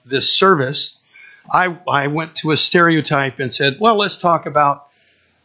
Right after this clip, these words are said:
the Unitarians who've been president, the Unitarians who served our country in public roles." There have been five different American presidents who were Unitarians, at least in some way.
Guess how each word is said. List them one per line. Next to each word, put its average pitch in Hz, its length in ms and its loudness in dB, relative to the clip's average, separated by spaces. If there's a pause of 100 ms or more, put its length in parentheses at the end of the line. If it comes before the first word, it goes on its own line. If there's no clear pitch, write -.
(280)
the 139 160 0
Unitarians 151 840 0
who've 127 200 -4
been 127 340 -2 (100)
president, 131 460 -4 (920)
the 131 80 -4
Unitarians 151 720 0
who 127 220 -2
served 156 520 2
our 135 140 2
country 143 440 -4
in 117 140 -2
public 127 360 -2
roles." 135 560 0 (1000)
There 185 180 4
have 165 100 -2
been 185 160 2
five 185 460 0
different 175 440 -4
American 165 380 2
presidents 156 500 0
who 165 140 4
were 165 120 6
Unitarians, 156 920 0 (420)
at 127 180 -8
least 147 260 -2
in 131 100 0
some 139 320 0
way. 123 200 -2